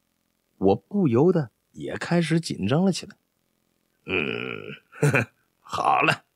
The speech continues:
没了。”可随着他在我们身后的一声大喊，我和赵八把眼睛瞪得都不敢眨。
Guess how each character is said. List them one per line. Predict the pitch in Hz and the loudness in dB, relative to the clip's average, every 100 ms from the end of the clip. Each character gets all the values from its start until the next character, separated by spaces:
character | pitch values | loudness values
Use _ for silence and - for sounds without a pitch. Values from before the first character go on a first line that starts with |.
| _ | _
没 | - 85 135 | -8 -2 0
了。” | 170 - _ _ _ _ _ _ _ _ _ _ _ | 0 -2 _ _ _ _ _ _ _ _ _ _ _
可 | - - | -10 -6
随 | 92 - 104 165 | -4 0 4 4
着 | 175 90 | 4 2
他 | - 151 135 | 0 -2 -2
在 | - - 87 | -6 -4 -2
我 | 87 76 | -2 -2
们 | 90 | -2
身 | 95 143 147 | 0 2 2
后 | 147 104 | 4 2
的 | 85 | 0
一 | - 110 | -2 -2
声 | - 139 | 0 0
大 | 139 | 0
喊， | - - - 85 90 _ _ _ - _ | -2 -10 -14 -12 -12 _ _ _ -20 _
我 | 107 113 | 2 2
和 | 113 147 | 4 2
赵 | 147 113 | 2 2
八 | 120 131 | 2 2
把 | 131 143 | 2 2
眼 | 113 - | 0 -2
睛 | 85 101 | -4 -2
瞪 | 139 160 | 2 2
得 | 92 | 2
都 | 120 165 | 2 2
不 | |
敢 | 190 185 | 2 2
眨。 | 185 - - - | 2 -2 -10 -8